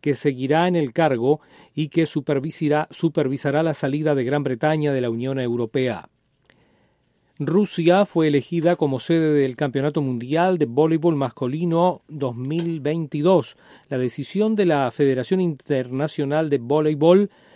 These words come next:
se hizo posible después de que se rehabilitara a la Agencia Antidopaje de Rusia en septiembre tras suspensión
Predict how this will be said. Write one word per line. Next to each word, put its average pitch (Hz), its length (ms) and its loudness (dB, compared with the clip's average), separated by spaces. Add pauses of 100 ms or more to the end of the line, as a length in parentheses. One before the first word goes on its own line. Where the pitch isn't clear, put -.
(260)
se 135 220 -2
hizo 143 420 0
posible 170 420 -2
después 147 360 0
de 147 120 0
que 151 240 -2
se 151 240 -2
rehabilitara 147 800 0
a 139 40 -2
la 131 120 -2
Agencia 156 380 -4
Antidopaje 147 520 0
de 139 80 4
Rusia 156 480 -2
en 151 80 0
septiembre 170 640 0
tras 160 220 -2
suspensión 175 760 -2